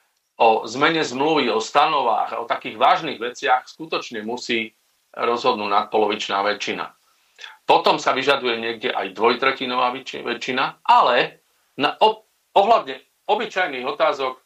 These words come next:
môže skutočne rozhodnúť, e, nadpolovičná väčšina zúčastnených. Hotovo, konec.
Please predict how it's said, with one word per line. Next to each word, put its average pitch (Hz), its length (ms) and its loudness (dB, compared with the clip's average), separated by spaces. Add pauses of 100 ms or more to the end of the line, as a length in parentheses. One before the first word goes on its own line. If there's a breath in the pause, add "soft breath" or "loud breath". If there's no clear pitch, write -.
(160)
môže 135 240 -4
skutočne 143 480 -6
rozhodnúť, 117 600 -4
e, 120 40 -6 (1120)
nadpolovičná 117 640 4
väčšina 110 300 2 (340)
zúčastnených. 107 640 -4
Hotovo, 104 480 2
konec. 110 320 0